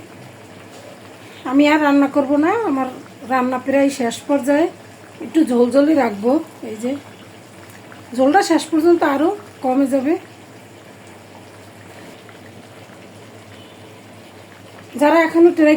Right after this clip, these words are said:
করেন নাই, একবার হলেও ট্রাই করে দেখেন, অনেক মজা হয়। আজকের জন্য আমি এখানেই বিদায় নিয়ে নেব। আমার এই রান্নাটা যদি আপনাদের একটুও ভালো লাগে, প্লিজ আমার চ্যানেলটি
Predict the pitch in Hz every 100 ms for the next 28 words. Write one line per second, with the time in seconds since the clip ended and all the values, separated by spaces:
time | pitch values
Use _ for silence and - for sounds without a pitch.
0 | 311 311 311 339 415 - 262 247 277 294
1 | 277 285 285 262 262 262 262 262 302 349
2 | 415 - 226 240 240 254 247 277 294 381
3 | - - - - - - 233 - - 277
4 | 311 320 302 285 294 285 294 294 247 269
5 | 302 294 302 294 277 320 453 - - -
6 | - - - - 254 285 311 330 302 302
7 | 294 320 294 311 277 254 294 294 294 302
8 | - 349 359 262 240 262 277 285 339 -
9 | 262 302 302 269 262 277 262 262 254